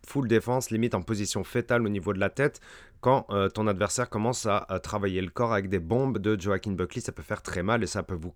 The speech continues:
couper la cardio, ça peut même vous mettre K O, possiblement. Attention donc, avertissement pour, euh, Chris Curtis en fin de premier round. Round deux, les jabs passent mieux des deux côtés.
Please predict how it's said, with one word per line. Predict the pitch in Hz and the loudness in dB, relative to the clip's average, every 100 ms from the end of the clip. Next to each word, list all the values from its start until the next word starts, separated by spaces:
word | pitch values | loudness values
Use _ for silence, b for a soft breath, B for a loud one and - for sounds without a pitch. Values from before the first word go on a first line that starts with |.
| _ | _
couper | - 139 139 135 | -4 -2 2 2
la | 98 | 2
cardio, | - 98 104 127 | 0 -2 -2 -2
ça | 101 | -4
peut | 82 92 | -2 2
même | 117 120 | 2 2
vous | 90 | 0
mettre | 101 117 _ - | 0 -2 _ -12
K | - | 0
O, | 104 87 - - | 2 2 -4 -10
possiblement. | - 110 117 104 95 82 - B B B B | -4 -2 -2 0 2 0 -4 B B B B
Attention | 104 120 123 110 123 123 | 0 2 2 2 0 0
donc, | 117 127 - | 0 -2 -2
avertissement | 110 107 - 90 - 110 | 0 0 0 -10 -4 -2
pour, | 113 113 107 - | -2 -4 -6 -2
euh, | 87 - | -4 -4
Chris | - 120 - - - | -2 -2 -2 -12 0
Curtis | 131 - 135 135 - - | 2 2 -4 -4 -6 -4
en | 123 | -2
fin | 127 123 | 0 0
de | 120 | -2
premier | 113 104 | 0 2
round. | 92 87 - B B | 2 -2 -4 B B
Round | - 113 147 117 | 0 4 4 4
deux, | 117 104 B B B - | 4 4 B B B -6
les | 101 | 2
jabs | 160 | 4
passent | 151 120 - | 4 0 0
mieux | 113 80 - | -2 -2 -4
des | 104 | 0
deux | 110 | 0
côtés. | - 120 - 90 | 2 0 0 -2